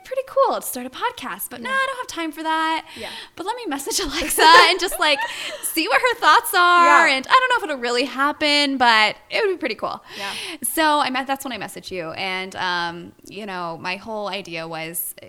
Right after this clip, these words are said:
Speaker 1: y-, you know, I've, I've traveled quite a bit, um, and, uh, just heard incredible stories from people, whether it's on an airplane, in a location, after I get back from a trip, with a local, with a per-, with a traveler.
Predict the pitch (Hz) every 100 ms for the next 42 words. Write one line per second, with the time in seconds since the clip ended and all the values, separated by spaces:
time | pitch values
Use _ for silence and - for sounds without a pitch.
0 | - - 104 95 - 170 175 160 160 151
1 | - - - 208 202 - 202 196 190 196
2 | 175 170 160 151 151 - - - - -
3 | _ 180 165 160 156 165 170 165 170 170
4 | - - 50 - - - - 190 - -
5 | _ _ - - 220 196 175 - 180 175
6 | 156 - 98 - - - - - - -
7 | 180 156 - - 254 254 151 170 - 180
8 | 170 170 170 - 254 262 220 175 - 180
9 | 180 - 175 170 170 - 240 247 226 196
10 | 165 175 190 - 175 170 185 165 - 269
11 | 247 196 180 180 175 175 - 208 208 -
12 | 202 220 - 208 190 190 185 180